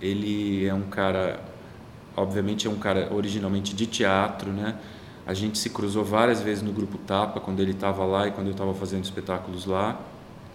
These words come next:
E estudioso, en-,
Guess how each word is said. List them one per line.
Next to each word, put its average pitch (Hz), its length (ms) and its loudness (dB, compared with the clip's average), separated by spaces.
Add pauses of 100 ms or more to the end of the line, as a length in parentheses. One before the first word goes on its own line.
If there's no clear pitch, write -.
(720)
E 95 880 2 (800)
estudioso, 101 1500 4 (320)
en-, 107 100 -6